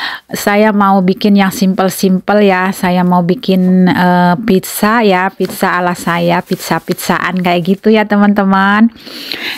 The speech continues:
Jadi saya di sini ada punya brokoli. Ini brokoli ya, mau saya cuci dulu. <clears throat>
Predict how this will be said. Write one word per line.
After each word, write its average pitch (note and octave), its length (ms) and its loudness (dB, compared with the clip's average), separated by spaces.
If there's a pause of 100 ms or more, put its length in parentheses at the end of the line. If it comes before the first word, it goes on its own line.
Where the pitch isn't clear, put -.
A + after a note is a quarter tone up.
Jadi F#3 400 0
saya G3 240 0
di F#3+ 160 -2
sini G3 240 4
ada G3+ 240 2
punya F3+ 400 0
brokoli. G3+ 1040 2
Ini F3+ 240 -2
brokoli F3 640 -2
ya, E3+ 160 -2
mau E3+ 160 -2
saya E3+ 240 -2
cuci - 320 -2
dulu. F3+ 560 2
<clears throat> B3 300 0